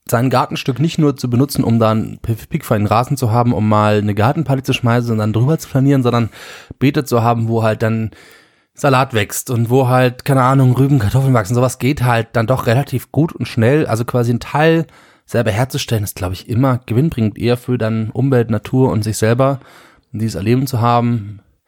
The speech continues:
Und, äh, das ist, glaub ich, das Prepping, was ich cool fände, da mehr hinzukommen. Bin jetzt gespannt auf mein zweites Gartenjahr. Vielleicht werden wir jetzt nur noch, ähm, oder werden wir viel Garten, eigene Gartenarbeit,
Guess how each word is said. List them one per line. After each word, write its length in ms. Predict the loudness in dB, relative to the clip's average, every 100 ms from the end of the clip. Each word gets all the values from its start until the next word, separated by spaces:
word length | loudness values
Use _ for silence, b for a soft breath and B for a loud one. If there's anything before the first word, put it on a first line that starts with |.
| b b b b b -6
Und, 300 | -4 -4 -8
äh, 260 | -10 -10 _ _ _ b b b b -4
das 160 | -2
ist, 160 | -2 0
glaub 260 | 0 2
ich, 240 | 0 -4 -10
das 140 | -12
Prepping, 380 | -2 -2 0 -2
was 140 | -2 -4
ich 140 | -10 -2
cool 120 | 0
fände, 360 | 0 -2 -4 -10 -14 _
da 120 | 2
mehr 120 | 4
hinzukommen. 600 | 2 0 -2 0 0 -2 -6 b b _ _ _ _ -4
Bin 80 | 0
jetzt 140 | 0 0
gespannt 300 | -2 -2 -2
auf 60 | -2
mein 120 | -2
zweites 420 | -2 -6 -6 -8
Gartenjahr. 440 | -6 -2 -4 -4 -12 -8
Vielleicht 280 | -2 -2 0
werden 160 | -2
wir 60 | -2
jetzt 100 | -2
nur 80 | -4
noch, 220 | -4 -8 -20 B B B B B B B B
ähm, 180 | -6 -4
oder 140 | -2 -2
werden 140 | -2
wir 60 | -2
viel 220 | -4 -2
Garten, 300 | 0 0 -2
eigene 240 | -4 -4
Gartenarbeit, 760 | -2 0 0 -2 -2 -2 -6 -16